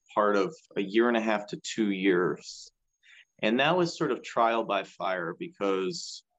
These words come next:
um, suddenly I was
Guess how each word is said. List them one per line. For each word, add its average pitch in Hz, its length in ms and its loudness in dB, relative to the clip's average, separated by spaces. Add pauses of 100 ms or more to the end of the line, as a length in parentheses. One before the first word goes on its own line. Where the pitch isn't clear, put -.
(720)
um, 104 480 4
suddenly 135 1000 -2 (1300)
I 117 220 4
was 107 840 0